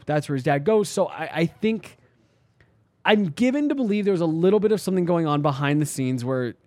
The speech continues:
it just made a little bit more sense for him to go back there with the injuries, stuff like that, be a little bit closer to family. Craig was telling us it sounds like maybe they wanted some reps for him in the American League in Arizona.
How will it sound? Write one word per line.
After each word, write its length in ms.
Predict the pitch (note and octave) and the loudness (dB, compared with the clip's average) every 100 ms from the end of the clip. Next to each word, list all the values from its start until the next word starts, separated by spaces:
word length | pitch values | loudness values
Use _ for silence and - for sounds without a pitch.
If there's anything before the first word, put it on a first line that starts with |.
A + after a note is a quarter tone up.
| _ | _
it 80 | C#3+ | -10
just 220 | E3+ D#3 | -8 -4
made 120 | E3+ | -2
a 40 | E3 | -2
little 140 | D#3 | -2
bit 120 | D#3 | -4
more 180 | D3+ D#3 | -2 -4
sense 300 | D3 C#3 C3 | -4 -4 -6
for 120 | - C3 | -4 -4
him 140 | C3+ | -2
to 60 | C3 | 0
go 140 | C3+ | 0
back 300 | B2 A#2 A#2+ | 0 -4 -6
there 180 | A#2+ A#2 | -6 -4
with 300 | B2 C#3+ D3+ | -2 -4 -4
the 220 | D#3+ C#3+ | -4 -2
injuries, 640 | C3 B2+ B2+ B2+ B2+ C3 - _ _ _ | -2 -4 -4 -6 -4 -6 -8 _ _ _
stuff 200 | - D3 | -4 0
like 140 | D3 C#3 | 2 2
that, 180 | C3+ B2+ | 0 0
be 80 | |
a 60 | B2+ | -2
little 180 | B2 D3 | 0 0
bit 140 | D#3+ - | 0 0
closer 300 | D#3+ D3 D#3+ | -2 -2 -4
to 60 | |
family. 560 | C#3+ C3+ C3+ C3+ C3+ C3 _ _ - | -8 -4 -2 0 -2 -4 _ _ -2
Craig 300 | E3 E3 F3 | 2 4 2
was 120 | E3 | 0
telling 260 | E3+ E3 E3+ | 0 0 0
us 80 | |
it 80 | C#3 | -4
sounds 260 | - D3+ D#3 | -4 -2 0
like 140 | D#3 | 0
maybe 340 | C3+ C#3 D3 D#3+ | 0 2 2 2
they 140 | D#3+ | 2
wanted 380 | D3 D3 D3 C3+ | 0 0 0 -2
some 200 | D3+ C3+ | -4 0
reps 260 | C#3 C3+ | 0 -2
for 240 | - C#3+ C#3 | -6 -4 -2
him 100 | C#3 | -2
in 60 | C3 | -2
the 220 | A#2 A#2 | -4 -4
American 520 | B2+ D#3 G#3 F#3+ G3 | 0 2 2 0 0
League 240 | G3 F#3+ E3 | 2 2 2
in 100 | C#3 | 0
Arizona. 640 | B2 B2 E3 F#3+ F#3 F3 | -2 -2 -2 0 0 -2